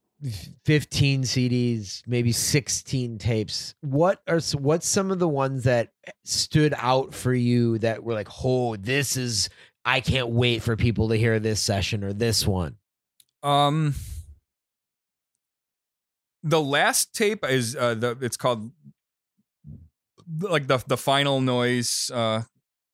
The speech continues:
Speaker 2: you know, thing from, like, two thousand is really good. The, uh, there's an old Depress Regress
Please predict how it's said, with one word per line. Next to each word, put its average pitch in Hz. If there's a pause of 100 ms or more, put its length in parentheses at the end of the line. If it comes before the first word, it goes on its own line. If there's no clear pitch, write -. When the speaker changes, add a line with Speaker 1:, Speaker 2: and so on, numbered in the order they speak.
(240)
Speaker 2:
you 127
know, 113
thing 117
from, 120
like, 110
two 127
thousand 120
is 117
really 135
good. 123 (1600)
The, 143
uh, 127
there's 135
an 143
old 143
Depress 135
Regress 117